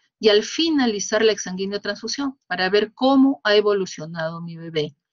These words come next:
Ojo, una vez que termino de hacer la exsanguíneo transfusión, mi bebé continuará en la fototerapia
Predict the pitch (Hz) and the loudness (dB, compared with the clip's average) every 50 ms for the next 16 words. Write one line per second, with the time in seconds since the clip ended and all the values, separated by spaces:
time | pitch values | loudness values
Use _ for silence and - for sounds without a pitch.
0 | _ _ _ _ _ _ - 214 202 196 - - 170 - - 208 208 220 220 214 | _ _ _ _ _ _ 0 2 2 2 2 -4 -6 -2 0 0 2 2 2 2
1 | 208 214 220 - - 254 233 - 214 208 202 214 220 220 214 214 202 185 185 185 | 2 2 2 0 0 -2 0 0 0 0 2 2 2 2 2 0 0 0 -2 -4
2 | - 196 190 190 190 190 - 175 175 170 175 175 180 185 180 185 185 190 - 196 | -4 -2 -2 -2 -2 -4 -8 -12 -10 -10 -10 -10 -10 -10 -10 -10 -12 -10 -10 -10
3 | - - 220 202 208 233 - _ _ _ _ _ _ _ _ - 247 254 247 240 | -6 -2 -2 -2 -2 -4 -8 _ _ _ _ _ _ _ _ 8 8 8 8 8
4 | 233 226 220 226 240 247 240 - 226 208 202 196 185 180 180 175 175 180 180 185 | 8 6 8 8 6 4 4 2 -2 -2 0 -4 -4 -2 -2 -2 0 0 0 0
5 | 185 180 180 - 190 175 - 170 160 - 165 165 160 151 143 _ _ _ 165 | -2 -4 -6 -6 -10 -12 -12 -12 -12 -10 -6 -4 -4 -4 -4 _ _ _ _